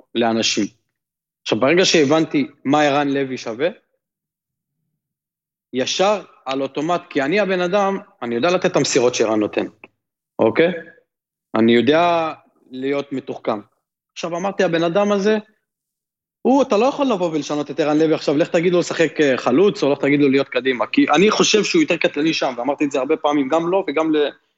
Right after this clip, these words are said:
לסלובו ושי. כי אם הוא בר-, אם הוא ליד השש עשרה, הוא אין מצב שהוא מסיים את המשחק בלי גול. עכשיו, הוא לא רוצה, הוא רוצה לחזור אחורה, הוא רוצה לקחת את הכדור וזה.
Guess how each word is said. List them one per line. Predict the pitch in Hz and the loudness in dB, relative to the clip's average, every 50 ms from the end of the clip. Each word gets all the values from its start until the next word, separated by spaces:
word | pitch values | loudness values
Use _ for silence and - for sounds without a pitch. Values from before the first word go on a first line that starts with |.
| _ _ _ _ _ | _ _ _ _ _
לסלובו | - 127 127 - 151 147 143 131 | -4 -2 2 2 2 4 4 2
ושי. | 131 127 - 127 101 - _ _ _ _ _ _ _ _ _ _ _ | 2 0 0 -2 -4 -4 _ _ _ _ _ _ _ _ _ _ _
כי | - 190 | 0 2
אם | 214 | 4
הוא | 233 240 | 4 4
בר-, | 196 190 160 147 139 - - - | 4 2 2 0 -4 -10 -10 -4
אם | 208 247 | -2 0
הוא | 254 247 | 2 2
ליד | 214 196 208 196 175 | 2 2 2 2 0
השש | 156 - - | -2 -2 -4
עשרה, | 190 185 - - 220 220 190 - | -6 -6 -6 -4 -4 -4 -4 -4
הוא | 135 151 196 | -4 -2 0
אין | 233 254 233 | 0 0 0
מצב | 208 - - 196 | 0 -2 -4 -2
שהוא | - 208 | 0 -2
מסיים | 185 - - 175 | -2 0 0 0
את | 170 170 | 2 2
המשחק | 160 147 - 165 147 131 | 0 0 0 0 0 2
בלי | - 143 | 2 2
גול. | 135 123 127 107 95 - - _ _ _ _ _ _ _ _ _ _ _ _ | 2 2 2 0 0 -4 -14 _ _ _ _ _ _ _ _ _ _ _ _
עכשיו, | - - 202 | -2 0 2
הוא | 233 320 | 4 4
לא | 440 | 4
רוצה, | 440 - - - - 220 | 4 2 0 -2 0 -2
הוא | 226 | 0
רוצה | 226 220 - 208 | -2 -2 -2 -4
לחזור | 180 156 - - 160 143 | -4 -4 -4 -4 -4 -4
אחורה, | 131 - - 156 147 | -4 -4 -2 -2 -2
הוא | 143 139 | 0 -2
רוצה | 135 - - | -2 -2 -2
לקחת | 139 131 - 131 - 139 | -2 -2 -4 -6 -6 -4
את | - | -2
הכדור | - - 120 120 120 110 107 | 0 2 2 2 4 4 4
וזה. | 110 110 117 147 | 4 4 4 2